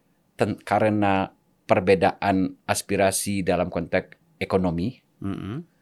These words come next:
Speaker 1: ataukah nilai-nilai sosial dalam masyarakat, tadi
Speaker 2: Hmm.
Speaker 1: saya bilang nilai-nilai sosial liberal konservatif,
Speaker 2: Iya.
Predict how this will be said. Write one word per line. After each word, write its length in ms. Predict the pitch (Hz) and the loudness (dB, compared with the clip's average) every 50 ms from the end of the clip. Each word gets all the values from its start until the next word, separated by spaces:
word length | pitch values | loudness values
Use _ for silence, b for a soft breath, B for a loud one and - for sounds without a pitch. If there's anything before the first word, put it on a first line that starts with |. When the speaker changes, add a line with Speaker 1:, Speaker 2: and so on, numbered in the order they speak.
| _ _ _ | _ _ _
Speaker 1:
ataukah 500 | - 98 95 - - 98 - - 123 101 | -2 -2 0 2 2 2 2 2 -2 0
nilai-nilai 480 | 110 113 110 110 107 107 101 98 98 95 | 0 0 2 2 2 2 2 2 2 0
sosial 640 | - - 90 - - - 98 85 82 87 101 104 _ _ _ _ _ _ _ _ _ | 0 -4 -6 -6 -4 -2 -2 -2 -2 -2 -6 -10 _ _ _ _ _ _ _ _ _
dalam 180 | - 85 82 78 | -6 -4 -4 -4
masyarakat, 300 | 80 - - 80 87 85 - | -4 -4 -4 -2 -2 -2 -2
tadi 140 | 92 82 85 | -2 -4 -4
Speaker 2:
Hmm. 80 | 87 - | -2 -2
Speaker 1:
saya 80 | 85 | 0
bilang 300 | 82 87 87 87 90 90 92 - | 0 0 0 0 -2 -4 -4 -6
nilai-nilai 400 | 92 90 90 90 85 85 82 82 | -4 -2 -2 -2 -2 -2 -4 -4
sosial 400 | - 95 87 - 90 82 82 - | -4 -4 -6 -4 -4 -4 -4 -4
liberal 360 | - 85 80 - 78 76 76 | -6 -6 -6 -4 -4 -4 -4
konservatif, 760 | - - 80 - - - - - 67 71 - - 78 87 95 | -4 -6 -8 -8 -10 -10 -8 -8 -8 -8 -8 -6 -6 -6 -6
Speaker 2:
Iya. 240 | 98 95 95 85 | -6 -8 -10 -10